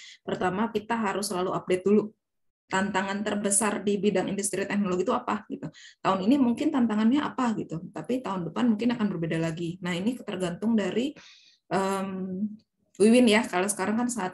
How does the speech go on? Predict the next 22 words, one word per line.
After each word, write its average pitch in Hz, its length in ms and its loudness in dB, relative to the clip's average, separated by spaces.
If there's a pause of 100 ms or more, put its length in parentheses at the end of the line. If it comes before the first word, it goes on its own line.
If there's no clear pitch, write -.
ini 233 80 2
masih 214 240 -2
kuliah, 202 240 0 (400)
nanti 208 640 0 (160)
pada 202 240 2
saat 190 320 -2
di 175 160 2
bidang 170 400 0
dunia 180 240 0
kerja 180 500 -2
gitu, 196 220 -10
mungkin, 202 480 -2
em, 165 560 -4 (560)
tadi 196 160 0
tahun 208 240 0
dua 170 80 2
ribu 165 160 0
dua 170 160 4
puluh 190 160 4
ya, 185 240 -4
mungkin 165 240 -2
sekitar 160 560 -4